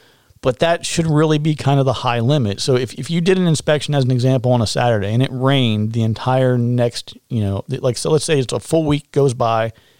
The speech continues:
you're planning to inspect that next, uh, weekend, rains all weekend,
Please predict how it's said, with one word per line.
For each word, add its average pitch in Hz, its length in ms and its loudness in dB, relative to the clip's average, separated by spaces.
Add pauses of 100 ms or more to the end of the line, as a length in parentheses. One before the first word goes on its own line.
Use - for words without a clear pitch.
(260)
you're 127 140 0
planning 151 320 0
to 156 80 0
inspect 143 400 -2
that 131 220 -2
next, 127 380 -4
uh, 113 240 -2
weekend, 110 520 -4 (960)
rains 156 400 4
all 160 180 2
weekend, 110 460 -2